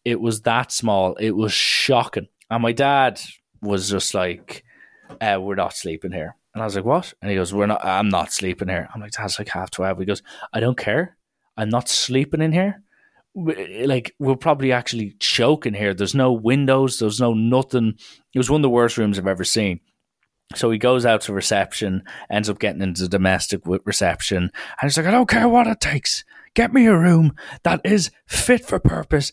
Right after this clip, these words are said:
and not an absolute disgrace to this hotel." And ten minutes later, we got sorted. But, like,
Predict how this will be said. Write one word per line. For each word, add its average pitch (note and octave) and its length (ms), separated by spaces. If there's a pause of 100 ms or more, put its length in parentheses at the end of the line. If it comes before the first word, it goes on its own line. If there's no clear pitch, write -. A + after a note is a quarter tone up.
(160)
and G3 100
not C#4 140
an C4 140
absolute A#3 400
disgrace D4 760
to G3 60
this F#3+ 180
hotel." D#3 580 (560)
And F#2+ 260 (540)
ten G2 160
minutes E2 240
later, E2 220
we E2 100
got D#2+ 180
sorted. D#2+ 360
But, - 120
like, G2 180